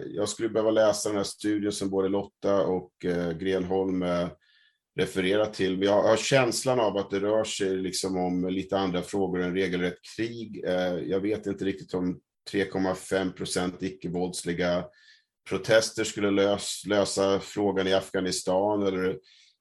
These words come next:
jag skulle vilja fråga egentligen både Lotta och Mikael Grenholm, ehm,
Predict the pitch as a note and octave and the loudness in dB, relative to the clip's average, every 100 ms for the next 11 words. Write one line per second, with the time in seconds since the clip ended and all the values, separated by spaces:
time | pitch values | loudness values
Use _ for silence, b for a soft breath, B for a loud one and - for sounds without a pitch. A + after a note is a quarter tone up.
0 | - - A#2 B2 D3+ D#3 D#3+ C3+ C#3+ D3 | -6 2 4 4 2 2 2 0 0 4
1 | A#2 C3 A#2+ A#2 A2+ G#2 A2 A#2 - _ | 4 4 0 -2 -2 2 2 0 -4 _
2 | A#2 B2 B2+ G2+ G2+ - G#2+ G#2+ G#2 F#2+ | 4 4 4 2 0 -2 -2 -2 0 0
3 | F#2+ G#2 G#2 F2+ F#2 F#2+ F#2 - F2 F#2 | 2 2 0 2 0 0 -2 -2 -2 0
4 | F2+ F2 E2 | 0 -2 -4